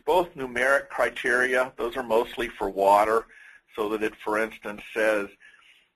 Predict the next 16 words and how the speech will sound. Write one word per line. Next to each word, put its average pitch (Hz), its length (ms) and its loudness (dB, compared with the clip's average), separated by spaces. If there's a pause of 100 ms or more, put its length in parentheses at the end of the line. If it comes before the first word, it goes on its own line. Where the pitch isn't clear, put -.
(240)
um, 98 540 4 (920)
drinking 123 360 -6
water 113 300 4
has 113 220 -2
to - 80 -16
have 107 220 -2
less 110 240 0 (120)
than 107 200 -12
eight 110 220 -6 (100)
picocuries 107 800 -2
per 101 200 -6
liter, 98 400 -4
for 98 240 -6
instance, 98 460 -12
of, 95 160 -12 (220)
of 92 180 -2